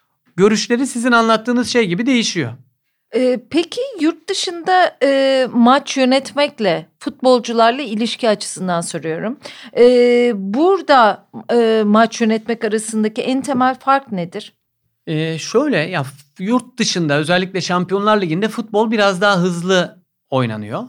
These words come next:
Speaker 2: Hı hı.
Speaker 1: Ee, Türkiye'de ne yazık ki biraz daha yavaş diyebilirim. Onun dışında futbolcularla iletişim konusunda bir sıkıntımız yok. Yani orada da burada da, e,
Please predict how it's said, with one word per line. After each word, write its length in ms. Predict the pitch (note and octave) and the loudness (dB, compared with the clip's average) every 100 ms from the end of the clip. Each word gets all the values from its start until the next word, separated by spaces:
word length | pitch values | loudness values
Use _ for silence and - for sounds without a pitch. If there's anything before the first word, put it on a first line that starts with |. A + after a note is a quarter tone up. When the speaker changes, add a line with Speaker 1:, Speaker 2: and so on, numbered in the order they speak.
| _ - | _ -14
Speaker 2:
Hı 40 | F#3 | -10
hı. 260 | F#3+ F#3 G#3 _ _ _ _ - | -10 -10 -16 _ _ _ _ -8
Speaker 1:
Ee, 320 | D#3 D3+ D#3+ D#3+ | -4 -2 -4 -6
Türkiye'de 500 | C4 A3+ - F#3+ B3 | -8 -6 -6 -4 -2
ne 60 | B3+ | -2
yazık 400 | G3+ C3 - _ | -2 -4 -12 _
ki 240 | A3+ G#3+ _ _ _ _ C#4 | -20 -20 _ _ _ _ -6
biraz 320 | G#3+ D3 B2+ | -2 -2 0
daha 140 | G#3+ | 2
yavaş 560 | G#3+ F3+ E3+ C3+ - - - | 4 4 4 0 -8 -14 -8
diyebilirim. 560 | C3+ A#2 A2 A2+ A3 - _ _ - | -6 -6 -6 -8 -10 -12 _ _ -6
Onun 240 | G#3 A#3 | -4 -2
dışında 360 | A#3 A#3 A#3+ A#3 | -4 -4 -4 -4
futbolcularla 680 | G#3+ G#3+ A#3 G#3 A#3+ A3+ | -8 -4 -4 -2 -2 0
iletişim 460 | A3 G3 F#3 - A3 | -2 -4 -10 -10 -8
konusunda 640 | A3 G#3+ - G#3 G#3+ G#3 - _ | -4 -4 -6 -4 -2 -2 -6 _
bir 320 | F#3 F3+ F3 | -20 -14 -12
sıkıntımız 580 | F#3 - G3+ F#3+ G3 E3+ | -10 -6 -4 -2 -2 -2
yok. 220 | E3+ E3 | -4 -4
Yani 260 | D#3+ D#3 D#3+ | -2 -2 0
orada 380 | E3+ D#3+ D3+ E3 | 2 2 2 0
da 180 | D#3+ D3 | 0 -2
burada 300 | D3+ D#3 D3+ | -4 -2 0
da, 260 | D3+ D#3 - _ _ _ _ _ - | 0 -2 -10 _ _ _ _ _ -6
e, 380 | C#3 C#3+ D3 | -4 -4 -6